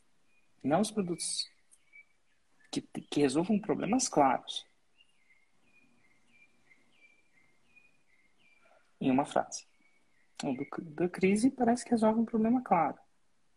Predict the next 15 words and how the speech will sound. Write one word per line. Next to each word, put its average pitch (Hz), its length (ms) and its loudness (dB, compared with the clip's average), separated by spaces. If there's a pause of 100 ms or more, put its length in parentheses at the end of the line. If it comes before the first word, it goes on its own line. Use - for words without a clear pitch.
(920)
O 147 80 -8
do 143 80 2
luto 143 280 2
parece 170 320 4
que 180 60 0
resolve 170 300 2
um 170 40 -4
problema 170 320 -2
claro. 127 360 0
Formação 131 480 -2
Gestalt, 147 520 0
eu 196 60 -4
não 233 80 -6
sei. - 260 -2 (1120)
Ainda. 117 420 -4